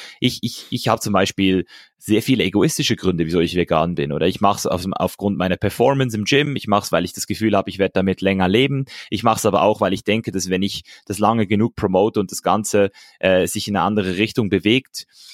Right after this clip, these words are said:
dass ich dann irgendwann auch meinen Kindern vielleicht eine bessere Welt hinterlassen kann, oder? Das ist halt, schlussendlich machst du ja alles, oder Leute, die Geld spenden, die machen das ja auch, weil sie sich de-, selber damit besser fühlen. Das ist,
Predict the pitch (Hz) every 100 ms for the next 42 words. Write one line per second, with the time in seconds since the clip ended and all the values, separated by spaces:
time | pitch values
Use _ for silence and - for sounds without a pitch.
0 | - - 95 104 - 95 98 98 95 95
1 | 95 92 92 113 107 101 104 80 95 101
2 | 95 98 98 92 98 131 131 110 95 92
3 | 82 - 92 98 80 76 76 95 90 87
4 | 90 101 98 - - - - _ - 104
5 | 120 143 127 113 - 123 - 110 135 131
6 | - 127 127 113 117 131 120 101 101 127
7 | - - - - 92 110 117 - 113 95
8 | 98 - 107 110 87 80 135 - 90 107
9 | 107 113 - 104 98 110 113 113 107 -
10 | 135 - 98 95 78 80 107 107